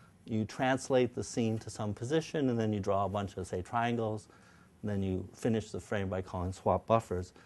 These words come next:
You can actually think of that as a language,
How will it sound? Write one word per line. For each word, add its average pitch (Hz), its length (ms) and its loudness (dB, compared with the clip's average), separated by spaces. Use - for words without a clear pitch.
You 175 120 6
can 247 140 6
actually 220 680 8
think 233 340 8
of 160 120 10
that 123 200 10
as 107 140 6
a 107 60 0
language, 123 640 4